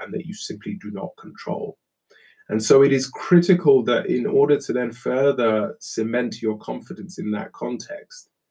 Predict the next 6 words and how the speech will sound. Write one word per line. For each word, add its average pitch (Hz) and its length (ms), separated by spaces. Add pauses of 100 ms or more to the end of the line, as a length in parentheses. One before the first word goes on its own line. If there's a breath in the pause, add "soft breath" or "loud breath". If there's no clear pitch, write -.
(880)
that 107 140
you 117 180
come 139 280
to 139 120
terms 127 440
with 104 440